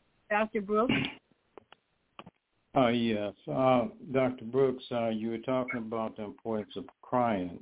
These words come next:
Speaker 2: and I wanted to ask you something. Um, it, do you, do you see it as, oh, okay, is, is it possible that a person could have cried out as a child and then constantly,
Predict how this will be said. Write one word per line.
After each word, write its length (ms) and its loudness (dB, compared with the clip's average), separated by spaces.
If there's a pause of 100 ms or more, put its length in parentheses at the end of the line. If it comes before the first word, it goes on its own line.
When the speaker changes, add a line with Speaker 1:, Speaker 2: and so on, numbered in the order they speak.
Speaker 2:
and 220 -4
I 60 -4
wanted 340 0
to 120 2
ask 180 2 (120)
you 60 -14 (120)
something. 440 -12 (1400)
Um, 380 6 (1000)
it, 280 -2
do 300 -2
you, 220 4 (320)
do 80 -2
you 180 2 (140)
see 240 4
it 220 -2
as, 300 -2 (160)
oh, 280 -6 (100)
okay, 400 -8
is, 180 -8 (280)
is 120 -10
it 140 -8
possible 480 0
that 160 2
a 60 -2
person 420 0
could 240 -2
have 220 -2
cried 560 2
out 320 -2 (260)
as 220 0
a 100 -4 (160)
child 440 0
and 140 0
then 300 0 (100)
constantly, 600 -2